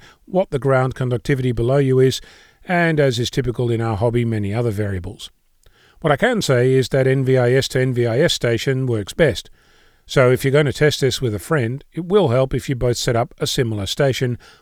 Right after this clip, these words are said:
while you learn the variation associated with this kind of communications. Now, I did mention up to a thousand kilometres.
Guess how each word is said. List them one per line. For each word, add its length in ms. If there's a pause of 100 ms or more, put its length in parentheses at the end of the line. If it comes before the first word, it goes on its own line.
while 220
you 140
learn 260
the 80
variation 600
associated 600 (300)
with 160
this 160
kind 240
of 80
communications. 920 (760)
Now, 140
I 40
did 140
mention 380
up 140
to 120
a 60
thousand 420
kilometres. 540